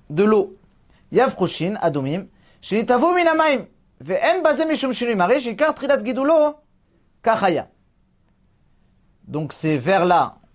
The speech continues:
sont nés de l'eau. Et il ne faut pas invalider à cause du fait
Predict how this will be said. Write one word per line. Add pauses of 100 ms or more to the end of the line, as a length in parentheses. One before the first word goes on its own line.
(1300)
sont
nés (600)
de
l'eau. (760)
Et
il
ne
faut
pas
invalider
à
cause
du
fait